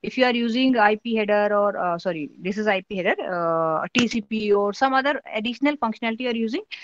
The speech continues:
you put the next header and header ka length. Again, if you are using one more header, then you put, you just put a, uh, link.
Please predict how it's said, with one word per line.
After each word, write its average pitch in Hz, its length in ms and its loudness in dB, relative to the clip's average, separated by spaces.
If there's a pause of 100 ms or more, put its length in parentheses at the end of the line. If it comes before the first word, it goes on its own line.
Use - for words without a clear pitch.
(140)
you 214 120 4
put 240 180 -10
the 247 80 -8
next 220 240 -8
header 247 180 2 (100)
and 277 140 2
header 208 240 2
ka 190 120 -4
length. 165 260 -4
Again, 233 420 0
if 226 220 -8
you 247 60 0
are 226 60 0
using 226 300 -2
one 208 160 2
more 214 240 2
header, 247 240 0 (100)
then 226 160 -6
you 220 120 0
put, 294 200 -8 (120)
you 196 140 -8
just 233 260 -4
put 262 160 -2
a, 208 400 0 (400)
uh, 175 640 2
link. 254 440 4